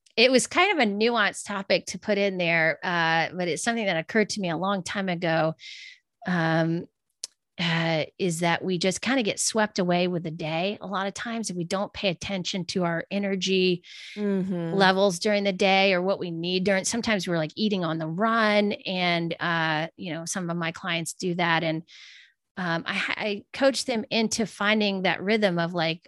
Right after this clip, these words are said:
Speaker 1: when, you know, ti-, good times to eat, good times to work out, you know, maybe working out in the evening is not good for your body. Maybe there's a better time to do it. There's a time when you're really,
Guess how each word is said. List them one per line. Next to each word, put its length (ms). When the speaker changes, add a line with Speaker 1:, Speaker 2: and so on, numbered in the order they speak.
Speaker 1:
when, 440
you 200
know, 180
ti-, 280
good 180
times 340
to 80
eat, 360
good 180
times 480
to 400
work 280
out, 440
you 120
know, 180
maybe 400
working 420
out 220
in 100
the 100
evening 440
is 200
not 240
good 380
for 140
your 160
body. 420
Maybe 580
there's 200
a 80
better 320
time 280
to 120
do 300
it. 200
There's 200
a 40
time 380
when 300
you're 160
really, 500